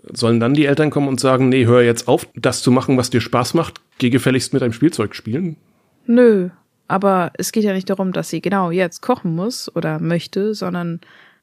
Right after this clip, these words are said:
Speaker 2: dass sie den Haushalt schmeißt, im Fernsehen maximal den Wetterbericht und Nachrichten guckt, keine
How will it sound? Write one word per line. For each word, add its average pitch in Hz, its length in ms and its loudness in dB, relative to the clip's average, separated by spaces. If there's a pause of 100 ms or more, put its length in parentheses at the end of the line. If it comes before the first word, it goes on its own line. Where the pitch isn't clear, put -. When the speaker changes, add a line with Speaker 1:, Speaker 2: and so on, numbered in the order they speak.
(140)
Speaker 2:
dass - 280 -2
sie 208 80 2
den 185 220 2
Haushalt 180 480 -2
schmeißt, 220 880 -8 (600)
im 196 260 2
Fernsehen 220 600 2
maximal 208 480 0
den 180 240 -2
Wetterbericht 208 600 -2
und 196 120 -8
Nachrichten 190 560 -4
guckt, - 420 -4 (680)
keine 220 480 0